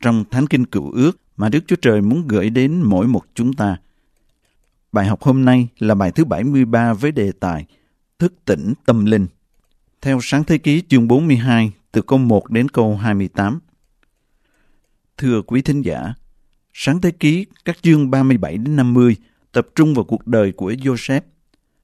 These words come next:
Đức Chúa Trời chẳng những đã rèn luyện Joseph qua những năm tháng thử thách để dùng ông làm tể tướng Ai Cập cho công việc lớn của Ngài,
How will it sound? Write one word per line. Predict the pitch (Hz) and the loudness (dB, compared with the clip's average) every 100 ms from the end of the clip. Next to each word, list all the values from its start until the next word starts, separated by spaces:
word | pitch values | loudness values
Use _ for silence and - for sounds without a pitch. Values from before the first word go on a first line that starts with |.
| _ _ - | _ _ -8
Đức | 180 | -6
Chúa | - | -2
Trời | 196 139 113 | 0 2 2
chẳng | 107 117 | 2 0
những | 120 127 | 0 0
đã | 127 135 | -2 -4
rèn | 123 117 | 0 2
luyện | 107 104 90 104 | 2 0 -2 -2
Joseph | 127 131 - 147 190 _ _ - | 0 0 0 -4 -4 _ _ -4
qua | 151 | 0
những | 131 117 | 2 0
năm | 139 139 | -2 -4
tháng | 143 147 190 - | -4 -4 -6 -6
thử | 95 95 | -6 -4
thách | - 170 _ _ _ _ - | -6 -8 _ _ _ _ -10
để | |
dùng | 127 143 127 | 0 2 4
ông | 143 135 | 2 2
làm | 110 92 | 0 -4
tể | - 95 110 - | -4 -4 -2 0
tướng | 139 165 - | 0 0 -4
Ai | 120 117 | -4 -4
Cập | 98 90 _ _ _ _ _ | -4 -8 _ _ _ _ _
cho | 113 107 | -4 -4
công | 101 113 98 | -4 -6 -4
việc | 95 - | -6 -6
lớn | 107 117 160 | 0 2 2
của | 180 98 | -2 -4
Ngài, | 98 78 | -2 -6